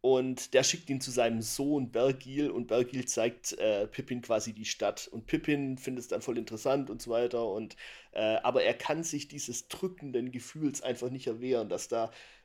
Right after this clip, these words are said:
da liegt was in der Luft, die Sterne sind verhüllt, sagt er dann auch. Und, ähm, es ist unglaublich still und über der Stadt liegt so eine drohende Furcht und so ein Drücken. Die, die Luft ist, ist flüssig quasi so. Das haben sie mega gut rübergebracht, finde ich, da dieses Unwohlsein von Pippin.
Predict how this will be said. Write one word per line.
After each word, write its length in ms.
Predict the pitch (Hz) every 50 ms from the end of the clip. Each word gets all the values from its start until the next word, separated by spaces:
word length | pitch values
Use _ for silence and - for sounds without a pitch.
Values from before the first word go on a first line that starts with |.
| _ -
da 80 | 127 127
liegt 240 | 143 165 160 -
was 160 | 143 139 135 -
in 80 | 143
der 120 | 139 127 127
Luft, 460 | 147 156 156 156 - - - - - - 101 -
die 60 | 127
Sterne 380 | 123 - - 151 151 156 151 139
sind 240 | - - 151 147 -
verhüllt, 460 | - 143 135 143 147 147 147 147 147
sagt 260 | - 123 123 - -
er 160 | 117 117 117
dann 160 | 120 123 113
auch. 320 | 87 104 120 123 120 - -
Und, 320 | - 123 120 117 - - - - - - - _ -
ähm, 420 | - 123 123 123 123 120 117 - -
es 160 | - - -
ist 260 | 131 - - - - _
unglaublich 640 | - 175 180 175 175 156 131 131 131 - 131 - - -
still 400 | - - - 151 151 156 156 143
und 300 | - - 127 135 - -
über 180 | 160 143 143 127
der 140 | 127 120
Stadt 420 | 120 - - - 143 135 147 - -
liegt 240 | 135 131 - - -
so 200 | - - 135 131
eine 160 | 127 127 123
drohende 540 | 123 - - 139 147 151 156 151 143 131 123
Furcht 680 | - - - - - 160 156 165 165 160 160 - - 147
und 140 | 139 127
so 120 | - - 127 131
ein 160 | 127 - _
Drücken. 580 | - - 139 143 175 185 185 - - 151 143 -
Die, 140 | - 143 139
die 120 | - 147
Luft 320 | 147 156 180 180 180 - -
ist, 280 | 143 139 - - -
ist 220 | - 143 - - -
flüssig 500 | - - 165 190 190 - 143 120 - -
quasi 340 | - 123 107 117 110 113 113
so. 220 | 117 135 143 147 143 - - - - - - - _ _ _
Das 200 | - - - -
haben 120 | 151 151
sie 160 | 135 139 156
mega 420 | 143 135 135 147 180 190 170 151 135
gut 280 | 131 135 156 151 - -
rübergebracht, 560 | 165 151 135 123 123 120 - 123 113 - -
finde 180 | - 127 123 120
ich, 40 | 117
da 120 | - 123 123
dieses 260 | 120 113 113 110 -
Unwohlsein 640 | - 165 160 160 147 123 117 110 - - 101 107 107
von 160 | - - 113
Pippin. 420 | - - 143 143 - 123 120 -